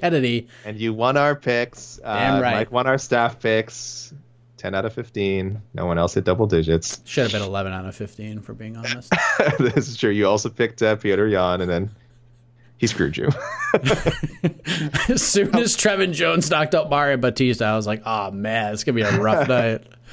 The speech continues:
Speaker 2: But, uh, congrats to Nzechukwu, by the way. That was, again, another, ano-, I, I hope people, I, you know, it's not overshadowed by some of the other weird stuff that happened the night, because that was an awesome performance. I, I, he really was rope-a-doping, wasn't he?
Speaker 1: He's
Speaker 2: That
Speaker 1: a
Speaker 2: was legit.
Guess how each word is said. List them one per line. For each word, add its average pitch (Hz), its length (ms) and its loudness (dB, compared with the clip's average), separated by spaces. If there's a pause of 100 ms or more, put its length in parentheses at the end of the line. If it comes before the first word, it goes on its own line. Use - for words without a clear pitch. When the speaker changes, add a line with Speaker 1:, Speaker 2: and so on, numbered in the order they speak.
(280)
Speaker 2:
But, 131 220 2
uh, 127 80 4
congrats 143 380 2
to 135 60 0
Nzechukwu, 107 380 -6
by 92 120 -4
the 95 100 -4
way. 92 160 -4
That 113 320 0
was, 95 300 -6 (400)
again, 131 240 2
another, 139 380 2
ano-, 127 180 0
I, 120 200 0 (180)
I 117 100 2
hope 147 340 0
people, 110 380 -4
I, 107 60 2
you 104 180 -2
know, 104 80 2
it's 101 100 -4
not 117 120 2
overshadowed 104 500 2
by 98 60 -10
some 98 160 -4
of 92 40 -2
the 95 60 0
other 98 100 0
weird 92 220 -4
stuff 92 220 -4
that 92 80 -8
happened 92 260 -2
the 90 60 -6
night, 85 180 -6
because 82 280 -6
that 120 180 2
was 87 180 -2
an 65 160 -12
awesome 95 320 0
performance. 69 640 -8 (460)
I, 147 280 2
I, 123 100 2
he 135 140 -2
really 220 220 2
was 165 220 2
rope-a-doping, 127 480 -2
wasn't 165 240 -4
he? - 340 -18 (440)
Speaker 1:
He's 151 120 -2
Speaker 2:
That 185 60 4
Speaker 1:
a 240 40 0
Speaker 2:
was - 140 2
legit. 170 80 4